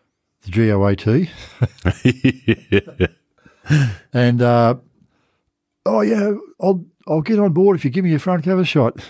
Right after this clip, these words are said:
Speaker 1: And then if you don't deliver and you say, "Oh, look," usually we pick it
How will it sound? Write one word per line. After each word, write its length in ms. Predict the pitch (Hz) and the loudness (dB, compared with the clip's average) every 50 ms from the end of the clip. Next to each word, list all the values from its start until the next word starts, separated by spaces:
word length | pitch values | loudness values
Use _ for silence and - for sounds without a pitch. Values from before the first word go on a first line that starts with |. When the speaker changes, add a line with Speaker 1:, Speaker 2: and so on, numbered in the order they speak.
| - - - | -20 -20 -14
Speaker 1:
And 240 | 135 156 127 120 127 | -8 -4 -2 0 2
then 280 | 127 127 123 120 113 - _ _ - - - _ _ _ _ - | 2 2 0 -2 -4 -6 _ _ -20 -20 -20 _ _ _ _ -4
if 100 | 127 110 | -2 0
you 80 | 156 | 0
don't 240 | 143 170 175 175 147 | 2 2 2 0 0
deliver 520 | 113 113 104 120 135 104 98 104 143 143 170 - - _ - | 0 2 2 2 2 2 2 0 -2 -2 -8 -14 -20 _ -6
and 100 | 147 113 | -4 -4
you 60 | 110 | -2
say, 140 | - 131 123 | -2 -2 0
"Oh, 280 | 127 135 135 135 135 | 2 2 4 4 4
look," 200 | 135 139 - - - - _ _ _ _ _ _ _ _ 214 | 4 2 2 -2 -6 -20 _ _ _ _ _ _ _ _ -6
usually 320 | 160 127 147 151 - 131 110 | 0 0 2 2 2 0 0
we 160 | 101 110 101 | 2 0 0
pick 260 | 95 - 135 120 - | 0 0 0 0 0
it 100 | 107 95 | -2 -6